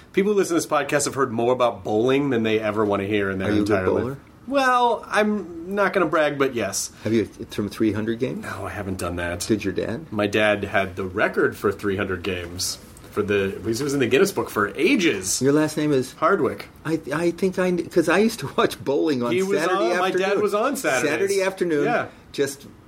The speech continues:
Speaker 2: I thought it was just me watching.
Speaker 1: Billy Hardwick, my dad, was a
Speaker 2: That's
Speaker 1: professional
Speaker 2: fantastic.
Speaker 1: bowler. Yeah. So we moved a lot, and, you know, uh, just a pretty, <clears throat> probably standard,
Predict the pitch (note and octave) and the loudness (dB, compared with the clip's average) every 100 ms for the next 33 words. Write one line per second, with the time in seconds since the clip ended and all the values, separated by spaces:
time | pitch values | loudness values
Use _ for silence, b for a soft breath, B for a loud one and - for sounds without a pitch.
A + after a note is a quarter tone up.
0 | - A2+ B2 C3+ B2+ A#2 A2+ C#3 B2+ A#2 | -12 0 2 4 4 4 2 2 2 2
1 | B2+ G#2+ F2+ F2+ F2 D#2 - D3 E3 F3+ | 4 4 2 0 -2 -8 -6 0 2 2
2 | F3 G3+ G3+ - C3 B2 A#2+ A#2 G#2+ G#2+ | 2 2 0 -2 -4 -4 0 2 2 0
3 | G#2 A2+ A2 - G3+ C3 G#3 A#3+ F#3+ A3 | 0 0 0 -2 0 0 0 0 2 2
4 | G3 F#3+ C4 D3 - B - D4+ A#3 E3 | 2 2 2 0 -4 B -2 0 2 2
5 | D#3+ E3 D#3 D3+ D#3 C#3+ A2+ - B B | 2 2 2 2 2 0 -2 -6 B B
6 | B C3 C#3+ A#2 A2 A#2 C3 B2+ A#2+ A2+ | B -2 2 4 4 2 -2 -2 -2 0
7 | E3 - - - A2+ D3 - C#3+ F3 D3 | -2 -2 -4 0 2 0 -2 -2 0 2
8 | B2+ - - C#3+ C3+ C3+ C3+ B2+ A#2 | 2 2 0 4 4 4 4 4 0